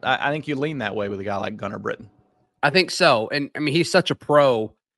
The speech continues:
Speaker 2: and that's why
Speaker 1: Mm-hmm.
Speaker 2: he chose to come here. It was pro-, a professional decision, and
Speaker 1: Yeah.
Speaker 2: boy, was it the right one for both him and Auburn.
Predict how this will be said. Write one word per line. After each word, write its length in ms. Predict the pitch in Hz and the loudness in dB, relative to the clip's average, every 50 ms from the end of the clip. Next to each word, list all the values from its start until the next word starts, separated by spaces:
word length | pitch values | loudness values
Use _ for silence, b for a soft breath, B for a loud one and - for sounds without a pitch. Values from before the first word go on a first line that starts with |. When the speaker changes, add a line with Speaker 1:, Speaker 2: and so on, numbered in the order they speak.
| _ _ _ - | _ _ _ -8
Speaker 2:
and 180 | - 131 131 131 | -6 -4 0 0
that's 160 | 139 135 113 | 0 0 2
why 140 | 147 143 131 | 4 4 4
Speaker 1:
Mm-hmm. 40 | 131 | 4
Speaker 2:
he 60 | 127 | 2
chose 260 | - 143 143 135 123 | 2 0 0 0 -2
to 80 | - 127 | -4 -4
come 200 | - 139 131 127 | -4 -2 -2 0
here. 120 | 127 123 | 0 -2
It 40 | 123 | -2
was 100 | 120 117 | -4 -6
pro-, 200 | - - 110 104 107 - | -10 -12 -14 -14 -6 -4
a 100 | - 147 | -2 -2
professional 720 | - - 143 120 - - - 156 139 - - 165 147 139 127 | 0 0 -2 -2 -2 0 2 2 2 2 2 2 2 2 0
decision, 640 | 101 123 113 - - 147 135 107 110 110 110 117 127 127 - | 0 -4 -4 0 0 0 0 0 -2 -6 -8 -10 -12 -12 -8
and 200 | - 131 127 120 | -6 -4 -4 -4
Speaker 1:
Yeah. 80 | 117 110 95 - _ _ _ _ _ _ | -4 -6 -8 -12 _ _ _ _ _ _
Speaker 2:
boy, 240 | - 127 135 135 131 | 0 2 4 4 4
was 200 | 123 127 127 117 | 4 2 0 -2
it 80 | 131 98 | -4 -4
the 80 | 113 | -2
right 260 | 117 120 127 147 - 78 | 0 2 2 2 2 -2
one 200 | - 113 107 107 b b b b b b b b b b b b b b _ | -6 -8 -8 -10 b b b b b b b b b b b b b b _
for 140 | - 165 165 | 2 4 6
both 200 | 170 170 156 - | 6 4 4 2
him 200 | 185 180 165 156 | 0 0 2 2
and 180 | 156 165 156 | 2 0 0
Auburn. 380 | 135 117 110 101 107 104 92 | 0 -4 -6 -6 -10 -12 -14